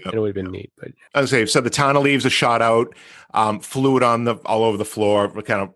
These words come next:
Speaker 1: running down like a river. And Karis, who's, of course, only motivation or primary motivation is this fluid,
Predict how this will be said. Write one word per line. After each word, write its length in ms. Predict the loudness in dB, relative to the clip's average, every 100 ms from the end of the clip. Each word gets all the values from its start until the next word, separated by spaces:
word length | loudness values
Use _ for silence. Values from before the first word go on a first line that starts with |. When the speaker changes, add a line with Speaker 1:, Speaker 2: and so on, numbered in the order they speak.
| -14
Speaker 1:
running 360 | -4 -2 0 0
down 160 | 0
like 120 | -2 -2
a 60 |
river. 460 | -2 0 2 0 -2 -6
And 160 | -6
Karis, 480 | -2 0 0 0 -4
who's, 280 | -6 -6 -6
of 120 | -8
course, 340 | -2 -2 -2 -6
only 240 | -2 0 2
motivation 580 | 0 2 2 0 0 -4
or 80 |
primary 440 | -6 -2 0 0 2
motivation 560 | 0 0 0 -2 -4
is 300 | -6 -6 -8
this 220 | -8 -8 -6
fluid, 540 | 0 2 4 2